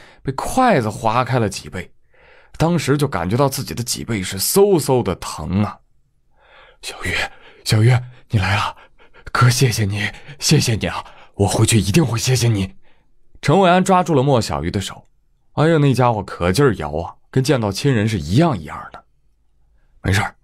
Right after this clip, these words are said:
我们待会儿就走，这位是和我一起来的，家里来的人。”莫小鱼向陈伟安介绍刺刀道。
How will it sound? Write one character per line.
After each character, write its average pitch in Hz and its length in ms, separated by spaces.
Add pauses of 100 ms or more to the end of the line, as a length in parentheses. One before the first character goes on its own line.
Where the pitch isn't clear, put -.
(280)
我 - 60
们 85 100
待 - 120
会 104 80
儿 82 60
就 87 100
走， - 140 (720)
这 95 160
位 85 160
是 90 140
和 110 120
我 110 100
一 90 100
起 - 160
来 - 160
的， - 160 (200)
家 110 180
里 95 100
来 - 180
的 - 100
人。” - 80 (720)
莫 135 180
小 107 160
鱼 107 60
向 104 220
陈 101 160
伟 87 100
安 95 160
介 98 160
绍 90 140
刺 - 160
刀 90 180
道。 - 200